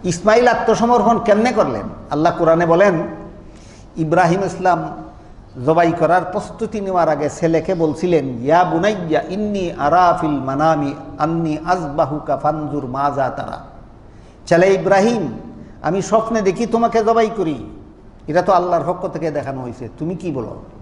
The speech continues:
তুমি কি বলো, কেন?" জিজ্ঞাসা করলেন। ছেলে রাজি না হইলে জবাই করবেন না, এই জন্য নয়, আমি যেভাবে আমার মায়ার ছেলে জবাই করতে রাজি আছি, ছেলেও আল্লাহর মহব্বতে জবাই হইতে রাজি আছে কিনা পরীক্ষা করার জন্য।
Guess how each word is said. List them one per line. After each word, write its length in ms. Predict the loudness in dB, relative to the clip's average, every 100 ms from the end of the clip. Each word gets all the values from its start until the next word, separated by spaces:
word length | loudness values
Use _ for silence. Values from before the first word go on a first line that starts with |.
| -20 -20 -18 -4
তুমি 180 | 0 0
কি 280 | 0 -2 2
বলো, 220 | 4 4
কেন?" 260 | 4 2
জিজ্ঞাসা 360 | 2 0 0 0
করলেন। 320 | 0 0 0
ছেলে 440 | 0 2 2 2 -2 -14 -18 -18 -2
রাজি 300 | 2 4 4
না 180 | 2 2
হইলে 260 | 2 2 2
জবাই 260 | 2 2 2
করবেন 280 | 0 0 0
না, 140 | 0
এই 100 | 0
জন্য 260 | -2 -2 0
নয়, 360 | 2 2 2 -6 -12 -18 -20 -20 -20 -20 -4
আমি 280 | 2 4 4
যেভাবে 420 | 4 4 4 4
আমার 340 | 2 2 2 0 -4 -16 -18 -18 -8
মায়ার 520 | 0 4 6 6 4 0
ছেলে 360 | -2 -2 -2 -4 -2
জবাই 320 | 2 2 0 -4
করতে 380 | -4 0 2 4
রাজি 340 | 2 0 -4
আছি, 340 | -4 -8 -12 -10 -2
ছেলেও 380 | 0 4 4 6
আল্লাহর 440 | 4 2 0 -2
মহব্বতে 600 | -2 -4 -4 -4 -2 -2
জবাই 360 | -2 -2 -2 -2 -4
হইতে 320 | -4 -2 0
রাজি 340 | 0 0 -2
আছে 200 | -2 -2
কিনা 220 | -4 -2
পরীক্ষা 300 | -4 -6 -10 -12
করার 180 | -12 -14
জন্য। 340 | -18 -20